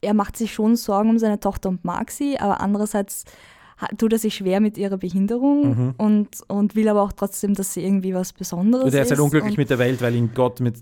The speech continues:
Speaker 2: einer blinden Tochter gestraft hat oder sowas quasi.
Speaker 1: Ja, halt
Speaker 2: Ja.
Speaker 1: irgendwie sehr, sehr viele Schichten in der Hinsicht und, und auch gut gespielt und das, das fand ich sehr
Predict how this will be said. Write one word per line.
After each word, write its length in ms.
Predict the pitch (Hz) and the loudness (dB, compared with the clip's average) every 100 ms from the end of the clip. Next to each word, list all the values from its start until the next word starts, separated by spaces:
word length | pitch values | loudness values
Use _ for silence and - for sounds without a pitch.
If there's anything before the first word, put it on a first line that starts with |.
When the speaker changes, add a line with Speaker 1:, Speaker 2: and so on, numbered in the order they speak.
| - | -12
Speaker 2:
einer 200 | 113 113 | -6 -4
blinden 320 | 113 120 117 113 | -2 -4 -4 -4
Tochter 280 | 117 - | -6 -6
gestraft 520 | 107 - 101 87 - 98 | -10 -8 -8 -10 -12 -12
hat 120 | 95 | -10
oder 160 | 90 | -10
sowas 360 | 90 - - - | -10 -10 -12 -16
quasi. 320 | - - - | -14 -14 -10
Speaker 1:
Ja, 640 | 214 214 208 220 220 277 233 | -8 -8 -4 -4 -2 0 0
halt 240 | 220 214 - - | 0 -2 -6 -8
Speaker 2:
Ja. 240 | 98 95 | -6 -6
Speaker 1:
irgendwie 300 | 110 226 240 | 0 2 4
sehr, 600 | 226 - 220 226 233 226 - - | 2 -2 0 2 2 0 -4 -14
sehr 760 | - 214 208 202 202 202 - - - - - | -10 -4 -2 -2 -4 -6 -10 -18 -20 -20 -4
viele 220 | 220 214 | 0 0
Schichten 480 | 247 254 - 151 - | -2 -8 -8 -8 -8
in 140 | 185 | -8
der 120 | 175 | -4
Hinsicht 400 | 180 175 170 175 | -4 -4 -6 -8
und, 220 | 180 180 - | -10 -8 -8
und 160 | 185 | -8
auch 120 | 175 | -8
gut 200 | - 208 | -6 -8
gespielt 340 | - - 196 175 | -8 -8 -4 -4
und 100 | 151 | -4
das, 200 | 185 - | -6 -6
das 180 | 196 - | -8 -2
fand 160 | 202 | -2
ich 160 | 202 - | -2 -6
sehr 380 | 185 180 180 | -6 -4 -4